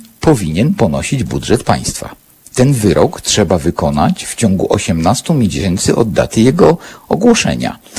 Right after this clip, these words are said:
Zatem zbliżamy się do tego terminu. No i teraz może to się wydać słuchaczom, e, bardzo machiawelistyczne, ale proszę sobie wyobrazić tak. Budżet państwa zapewnił obywatelom,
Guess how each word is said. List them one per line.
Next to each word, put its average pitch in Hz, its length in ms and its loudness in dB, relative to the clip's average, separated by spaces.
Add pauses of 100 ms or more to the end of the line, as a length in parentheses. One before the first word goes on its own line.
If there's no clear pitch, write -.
(160)
Zatem 277 300 2
zbliżamy 262 520 4
się 92 140 -2
do 82 120 -2
tego 80 280 0
terminu. 85 540 -4 (640)
No - 60 0
i - 40 2
teraz 151 380 0 (380)
może 113 240 2
to 117 80 -2
się 110 140 -2
wydać 113 260 0
słuchaczom, 110 600 0
e, 107 340 0
bardzo 104 300 2
machiawelistyczne, 95 920 0
ale 92 140 2
proszę - 240 -4
sobie 120 240 0
wyobrazić 104 560 2
tak. - 320 -6 (100)
Budżet 131 380 2
państwa 80 560 0 (540)
zapewnił 117 520 2
obywatelom, 82 840 0